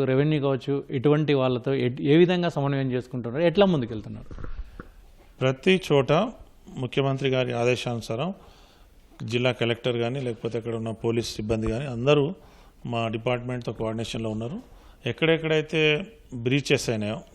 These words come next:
Speaker 2: లేకపోతే ఎక్కడైతే వాటర్ ఎక్స్ట్రా ఓవర్‌ఫ్లో అవుతుందో అక్కడ మా డిపార్ట్‌మెంట్ నుంచి మా కొంతమంది గ్యాంగ్ వాళ్ళు ఉంటారు, గ్యాంగ్ మెన్స్ ఉంటారు, లేకపోతే వేరే స్టాఫ్, తర్వాత అక్కడ లోకల్ స్టాఫ్ను కూడా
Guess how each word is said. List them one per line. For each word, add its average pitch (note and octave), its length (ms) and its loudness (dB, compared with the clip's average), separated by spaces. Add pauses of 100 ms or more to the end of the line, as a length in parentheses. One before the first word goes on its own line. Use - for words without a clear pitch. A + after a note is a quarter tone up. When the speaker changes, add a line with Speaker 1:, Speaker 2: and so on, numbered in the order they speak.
Speaker 2:
లేకపోతే A#2+ 380 -6
ఎక్కడైతే C#3 320 -4 (100)
వాటర్ A#2+ 320 0
ఎక్స్ట్రా - 340 -6 (500)
ఓవర్‌ఫ్లో B2+ 440 2
అవుతుందో A2+ 320 -6 (100)
అక్కడ D#3 200 -4 (640)
మా A#2+ 80 0 (140)
డిపార్ట్‌మెంట్ C#3 520 0
నుంచి C3+ 240 -4 (680)
మా A#2+ 80 -2 (160)
కొంతమంది B2 400 -2 (140)
గ్యాంగ్ A#2+ 260 0
వాళ్ళు A#2 220 0
ఉంటారు, A#2 300 -4
గ్యాంగ్ A#2 260 -4
మెన్స్ A2 260 -6
ఉంటారు, A2 340 -8 (400)
లేకపోతే A#2 420 -6
వేరే A#2 240 0
స్టాఫ్, G#2+ 320 -4 (480)
తర్వాత B2+ 260 -2 (340)
అక్కడ A#2+ 160 -6
లోకల్ B2 360 0 (120)
స్టాఫ్ను A#2 440 -6
కూడా A#2 120 -6